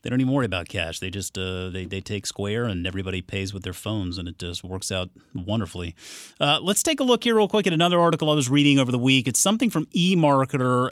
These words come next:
and it was,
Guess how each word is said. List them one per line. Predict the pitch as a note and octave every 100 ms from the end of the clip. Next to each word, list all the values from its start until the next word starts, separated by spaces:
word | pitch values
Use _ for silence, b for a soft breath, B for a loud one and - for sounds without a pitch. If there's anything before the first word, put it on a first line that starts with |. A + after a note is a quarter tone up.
| -
and | D3 C3 B2+ B2+ B2 B2+ -
it | D3+ C#3 C#3
was, | D#3+ C#3+ C#3 C3+ C3 B2+ B2 B2 A#2 -